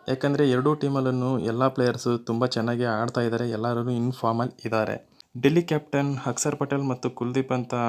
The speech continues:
ಒಂದು ಸ್ಟ್ರಾಂಗ್ and ಹೈ ಕ್ವಾಲಿಟಿ ಸ್ಪಿನ್ನರ್ ಇದ್ದಾರೆ. So ಇವತ್ತು ನಮ್ಮ ಇನ್ಫಾರ್ಮ್ಡ್ ಇರುವಂಥ ಕ್ಯಾಪ್ಟನ್ ರಜತ್ ಪಾಟೀಲ್ ಅವರು,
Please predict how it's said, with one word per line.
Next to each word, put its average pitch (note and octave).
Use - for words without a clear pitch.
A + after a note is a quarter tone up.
ಒಂದು A2+
ಸ್ಟ್ರಾಂಗ್ D3+
and D3
ಹೈ B2+
ಕ್ವಾಲಿಟಿ C3
ಸ್ಪಿನ್ನರ್ B2
ಇದ್ದಾರೆ. A2+
So B2+
ಇವತ್ತು C3+
ನಮ್ಮ C3
ಇನ್ಫಾರ್ಮ್ಡ್ C3
ಇರುವಂಥ A#2+
ಕ್ಯಾಪ್ಟನ್ A2+
ರಜತ್ A#2+
ಪಾಟೀಲ್ A#2
ಅವರು, A2